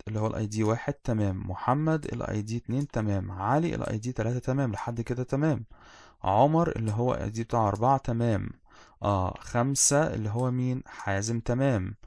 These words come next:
بس خلي بالك هو تجاهل علي اللي هو قبل هنا، المفروض كان حازم، علي، هنا، تمام؟ ولكنه تجاهل علي دي وعرض لك هنا على طول. وبعد كده في رامي في الآخر ما عرضوش، لأنه ليه؟ هو عرضه في الأول فعلًا.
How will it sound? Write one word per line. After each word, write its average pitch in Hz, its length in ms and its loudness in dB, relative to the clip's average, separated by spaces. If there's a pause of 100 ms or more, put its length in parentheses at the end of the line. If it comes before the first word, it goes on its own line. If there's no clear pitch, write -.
(240)
بس 117 240 4
خلي 117 220 0
بالك 107 320 0
هو 110 160 0
تجاهل 135 460 4
علي 135 300 2
اللي 110 120 0
هو 123 120 2
قبل 123 300 0
هنا، 95 300 -2 (540)
المفروض 101 360 -4
كان 98 220 -4
حازم، 110 600 -2 (280)
علي، 101 540 0
هنا، 123 400 0 (400)
تمام؟ 120 340 0 (440)
ولكنه 123 380 0
تجاهل 139 460 0
علي 143 280 0
دي 139 180 -2
وعرض 107 400 -2
لك 131 300 -4
هنا 131 220 4
على 95 160 -2
طول. - 340 -10 (1800)
وبعد 143 400 2
كده 156 240 0
في 147 180 0
رامي 139 280 4
في 131 100 -2
الآخر 156 320 -2
ما 113 140 2
عرضوش، 107 440 0
لأنه 127 280 0
ليه؟ 120 220 0
هو 104 140 -2
عرضه 113 280 2
في 110 100 -6
الأول 107 340 -4
فعلًا. - 400 -6